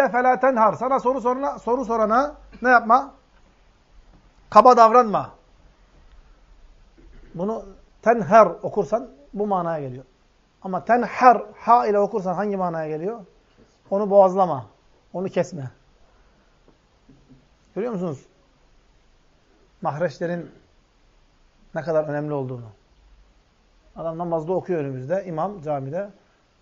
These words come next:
وَاَمَّا السَّائِلَ فَلَا تَنْحَرْ. Sanki Peygamber Aleyhisselatü Vesselam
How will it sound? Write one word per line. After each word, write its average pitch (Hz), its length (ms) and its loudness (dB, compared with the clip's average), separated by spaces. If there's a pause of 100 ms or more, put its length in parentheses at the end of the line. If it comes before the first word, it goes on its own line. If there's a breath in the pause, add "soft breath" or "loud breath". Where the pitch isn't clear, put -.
(220)
وَاَمَّا 202 360 -6
السَّائِلَ 185 840 -2
فَلَا 190 420 2
تَنْحَرْ. 190 520 0 (680)
Sanki 175 180 -12
Peygamber 170 380 -6 (280)
Aleyhisselatü 165 380 -12
Vesselam 160 300 -12